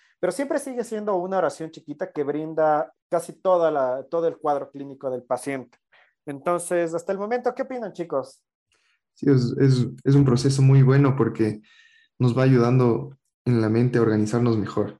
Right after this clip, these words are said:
Speaker 2: ¿no? Nos ayuda a ir sacando potenciales hipótesis diagnósticas, a ir analizando mejor el caso y nos ayuda bastante, o sea, nos facilita mucho la vida, porque de pasar de una historia clínica que puede ser de tres hojas a una oración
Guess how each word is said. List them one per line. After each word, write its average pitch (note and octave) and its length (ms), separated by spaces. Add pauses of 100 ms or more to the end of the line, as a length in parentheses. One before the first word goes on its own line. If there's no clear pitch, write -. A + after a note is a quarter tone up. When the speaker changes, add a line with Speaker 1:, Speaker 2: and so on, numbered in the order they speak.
Speaker 2:
¿no? A2+ 140
Nos A#2 240
ayuda A#2+ 580 (140)
a A2+ 60
ir A#2 120
sacando A#2 380
potenciales A2 600
hipótesis A2 480
diagnósticas, A#2 960
a A2+ 60
ir A#2+ 60
analizando A2+ 480
mejor A2 260
el G#2+ 80
caso C3+ 460 (640)
y C3+ 680
nos C3 200
ayuda C3+ 260
bastante, B2+ 300
o - 20
sea, A#2 100
nos A2+ 140
facilita A#2+ 440
mucho A#2 300
la G#2 100
vida, G#2+ 220 (320)
porque A2 280
de G#2+ 120
pasar A#2 300
de A#2+ 140
una A#2+ 100
historia A#2 300
clínica A#2+ 340
que - 100
puede A2+ 140
ser A2 140
de G#2+ 80
tres A#2 240
hojas C3 280
a G#2+ 80
una A2+ 140
oración A2 500